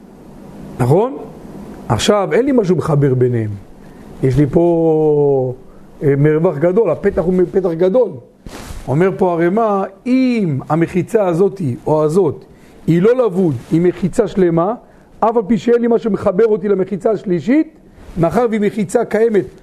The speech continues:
לא לבוד, לא צריך פיצורת הפתח. ככה אומר, ככה אומר הרמ"א. זה, במקרה הזה פה, כאילו, לא הבאתי את זה בדיוק, כי, כי במקרה הזה גם המחיצה מאחורי מחיצה. אבל יכול להיות ש-, נגיד שיש לך שני מחיצות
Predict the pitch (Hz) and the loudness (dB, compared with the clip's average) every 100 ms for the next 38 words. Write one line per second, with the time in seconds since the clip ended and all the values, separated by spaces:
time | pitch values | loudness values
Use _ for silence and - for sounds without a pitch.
0 | - 196 233 202 190 277 - 214 - 175 | -4 0 0 0 0 0 0 -4 -2 -6
1 | - 175 156 135 - 127 - - - - | -6 -4 -2 -2 -6 -10 -12 -16 -20 -20
2 | - - - - - - - - - 180 | -20 -20 -20 -20 -18 -18 -16 -14 -2 2
3 | 180 180 185 185 170 175 170 165 151 143 | 2 2 0 0 0 2 2 2 2 0
4 | 117 - - - - - - 156 185 180 | -2 -6 -20 -20 -20 -20 -2 2 4 2
5 | 180 - 147 156 151 226 214 220 175 208 | 0 0 0 0 2 2 2 0 2 0
6 | 190 170 - 196 196 208 202 175 202 190 | 0 -2 0 0 2 0 -2 -2 -4 -2
7 | 185 156 175 165 214 202 175 185 175 170 | 0 0 0 0 0 0 0 0 -2 -4
8 | 185 196 196 247 220 170 147 127 147 - | -2 0 0 2 2 0 -4 -6 -8 -10
9 | - - - - - - - 151 165 233 | -18 -20 -20 -20 -20 -12 -2 0 2 0
10 | - - 466 - - 208 269 247 - 220 | 0 -2 -2 -6 -2 0 0 0 0 -2
11 | - 247 226 190 185 233 - | 0 0 2 0 0 0 -4